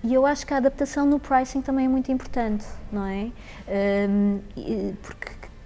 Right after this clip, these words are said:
temos que adaptar também esta questão de se o valor faz sentido para aquele mercado. Eh, estarmos a pagar doze euros Netflix, mais doze euros Amazon,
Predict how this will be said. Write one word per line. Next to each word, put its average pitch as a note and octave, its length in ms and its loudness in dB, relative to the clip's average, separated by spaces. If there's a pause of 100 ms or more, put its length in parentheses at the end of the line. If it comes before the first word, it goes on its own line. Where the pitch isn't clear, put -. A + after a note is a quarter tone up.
(120)
temos C4 280 2
que - 120 0
adaptar C4+ 400 4
também C#4+ 480 2
esta C#4+ 220 -4
questão C#4 420 -2
de D4 520 0 (340)
se - 240 -6
o C#4+ 80 6
valor C#4+ 580 6 (520)
faz C#4+ 260 2
sentido D4+ 440 0
para D#4+ 100 0
aquele D#4+ 200 -2
mercado. C#4+ 460 0 (920)
Eh, G3 760 -2
estarmos A3+ 340 0
a A3+ 60 -2
pagar A#3+ 240 0
doze A#3+ 260 0
euros A#3+ 240 0
Netflix, B3 760 -6
mais A3 680 -6
doze A3+ 420 -2
euros A3 380 -2
Amazon, G#3+ 400 -2